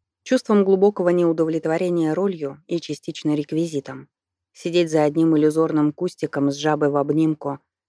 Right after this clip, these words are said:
это, я вам скажу, не каждому дано испытать. Мне довелось. Господи, я так много грешила. Я не со зла.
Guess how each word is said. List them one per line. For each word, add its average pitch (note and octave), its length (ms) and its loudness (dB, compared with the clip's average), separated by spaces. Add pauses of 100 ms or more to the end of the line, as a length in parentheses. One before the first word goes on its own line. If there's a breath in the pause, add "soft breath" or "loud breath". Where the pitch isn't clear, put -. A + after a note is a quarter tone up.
(120)
это, F3+ 200 0
я E3 200 2
вам E3 160 2
скажу, E3 340 -2
не D#3+ 140 4
каждому D3+ 480 -2
дано C3+ 260 -2
испытать. C#3 580 -12 (380)
Мне E3 260 4
довелось. D3 540 -4 (460)
Господи, F#3+ 400 -2
я E3+ 100 0
так F#3+ 220 -6
много F3+ 340 0
грешила. D#3+ 560 -6 (560)
Я G3 180 2
не G3 120 2
со G3+ 180 -2
зла. D#3 360 -8